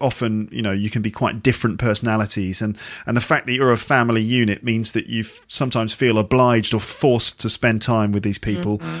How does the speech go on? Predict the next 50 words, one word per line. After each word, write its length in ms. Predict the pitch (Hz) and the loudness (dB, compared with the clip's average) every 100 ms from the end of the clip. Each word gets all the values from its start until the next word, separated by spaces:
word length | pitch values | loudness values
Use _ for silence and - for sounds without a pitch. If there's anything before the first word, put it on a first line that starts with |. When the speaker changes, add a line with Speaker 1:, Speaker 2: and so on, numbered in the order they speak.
| - | -6
Speaker 1:
when, 160 | 123 117 | 0 2
in 100 | 110 | 0
fact, 460 | - 120 - - | 2 0 0 0
um, 420 | 110 104 101 101 101 - - | 0 2 2 0 -4 -10 -4
you'd 140 | 113 | 0
much 200 | 117 110 | 0 0
rather 260 | 110 104 98 | 2 2 2
be 120 | 101 | 2
off 180 | 101 90 | 0 0
with 100 | 101 | -4
your 100 | 92 | -4
friends. 560 | - 127 113 87 82 - - - | -4 2 2 0 -4 -6 -8 -2
So 120 | 143 | 2
I 60 | 143 | 4
think 200 | 180 170 | 2 2
that 100 | 131 | 2
it's 120 | - | 2
probably 280 | - 117 107 | 2 2 2
human 360 | 113 107 98 | 2 2 2
nature, 320 | 92 95 - 98 | 0 -2 -2 0
and 80 | 95 | 2
I 40 | |
imagine 340 | 98 98 98 95 | 2 0 0 -2
in 100 | 98 | 0
any 160 | 101 98 | 0 0
culture 420 | - 87 - 92 | -2 -4 -4 -4
you 100 | 87 | -4
can 160 | - | -4
go 240 | 95 90 90 | -2 0 -2
and, 100 | 87 - - - | -4 -10 -18 -8
and, 240 | 107 98 98 | 0 0 2
and 300 | 104 98 95 | 2 2 0
observe 360 | 110 92 107 98 | -2 2 2 2
families 580 | - 104 101 98 95 - | 2 2 2 0 -2 -2
that, 280 | 92 - - | -4 -4 -2
uh, 180 | 98 95 | 0 0
have 300 | 98 98 - | -4 -6 -4
rows 460 | 110 117 113 113 110 | 0 4 4 4 4
and 100 | 107 | 2
arguments 500 | 110 107 107 104 - | 2 2 0 0 -2
with 80 | 98 | -2
each 180 | 98 - | 0 0
other. 200 | 95 98 | 0 0
I 180 | 95 | 0
think 180 | 101 - | -2 -4
it's 100 | - | -4
perfectly 360 | - 92 - 95 | -4 -6 -4 0
normal 400 | 98 95 92 90 _ - - - | 2 2 2 -2 _ -20 -8 0
everywhere. 460 | 101 95 87 87 - - - - _ _ _ _ _ - - - 220 | 2 4 2 0 -6 -10 -10 -14 _ _ _ _ _ -20 -20 -8 0
Speaker 2:
Um, 280 | 247 254 | 2 2